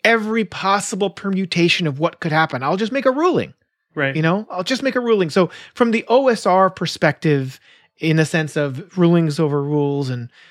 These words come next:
Speaker 1: that sort of thing, I, I, I really do think D C C pushes up against that. Like, I, I don't think it's, um, the, I,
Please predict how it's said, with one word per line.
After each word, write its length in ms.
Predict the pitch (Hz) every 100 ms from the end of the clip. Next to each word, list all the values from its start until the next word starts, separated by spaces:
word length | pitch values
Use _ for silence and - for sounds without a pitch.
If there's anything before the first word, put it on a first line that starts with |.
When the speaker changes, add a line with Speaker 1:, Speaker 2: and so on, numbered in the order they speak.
| _ -
Speaker 1:
that 160 | 165
sort 100 | 180
of 40 | 160
thing, 140 | 170
I, 120 | 151
I, 200 | 156 170
I 120 | 160 196
really 280 | 240 240
do 260 | 151 175 170
think 260 | - 165 135
D 120 | 151
C 120 | 160
C 160 | - 147
pushes 360 | - - 165
up 100 | 139
against 360 | 139 127 131 -
that. 260 | 170 - 156
Like, 120 | 151
I, 180 | 147 - _ - _ _ -
I 100 | 180
don't 400 | - 180 185 -
think 220 | 180 156
it's, 360 | 160 - - - _ _ _ -
um, 460 | 151 135 131 127 - _ _ _ _ 415 _ _ -
the, 720 | 160 165 147 143 135 135 135 _ _ _ _ _ _ _ _ _ _ _ _ _ _ _ _ _
I, 220 | 160 175